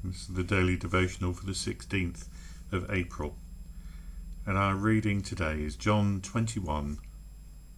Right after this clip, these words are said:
verses fifteen to nineteen. When they had finished eating, Jesus said to Simon Peter, "Simon, son of John, do you love me more than these?"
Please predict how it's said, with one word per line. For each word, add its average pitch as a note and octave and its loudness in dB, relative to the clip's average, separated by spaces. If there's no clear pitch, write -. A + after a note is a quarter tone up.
verses E2 -2
fifteen E2 -2
to - -6
nineteen. D2 -4
When C#3 8
they F3+ 8
had C#3 2
finished A#2 2
eating, F#2 0
Jesus F#2+ 2
said F#2 0
to - -6
Simon F2 4
Peter, F2+ -2
"Simon, B2+ 6
son C3 4
of A#2 2
John, D2 -2
do A#2+ 2
you C3 4
love C#3 4
me E2+ 4
more F2 4
than F2 0
these?" C#2 -6